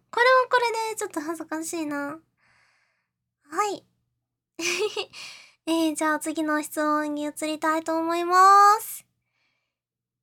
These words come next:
今、オナニーしたいですか？するならどんなオナニーしたいですか？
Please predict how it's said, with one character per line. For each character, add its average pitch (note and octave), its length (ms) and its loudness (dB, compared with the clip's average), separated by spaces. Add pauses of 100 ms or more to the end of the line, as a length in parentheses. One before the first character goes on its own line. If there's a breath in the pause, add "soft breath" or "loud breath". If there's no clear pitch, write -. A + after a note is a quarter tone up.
(520)
今、 F#4 160 -4 (960)
オ D#4+ 120 0
ナ G4 180 2
ニ D4 260 0
ー B3+ 40 -6
し - 140 -2
た E4+ 180 2
い G#4 100 -2
で G4 120 -2
す - 120 -8
か？ F#4+ 100 2 (1120)
す - 180 -2
る F#4+ 120 2
な F#4 120 0
ら D4 180 0
ど F4+ 200 -4
ん B4 60 -2
な B4 160 4
オ G4 60 0
ナ F4 120 0
ニ D#4 200 -2
ー - 20 -6
し - 100 -6
た D#4+ 140 -2
い D#4 100 -2
で C#4+ 140 -6
す - 100 -8
か？ G4 340 2